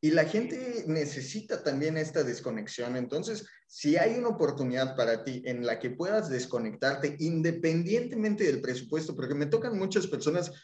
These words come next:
fíjate, hace poquito, yo he hecho, eh, he planeado viajes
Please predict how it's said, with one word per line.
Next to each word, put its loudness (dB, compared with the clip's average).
fíjate, 6
hace 2
poquito, -2
yo 12
he 8
hecho, 2
eh, 2
he 4
planeado 2
viajes 0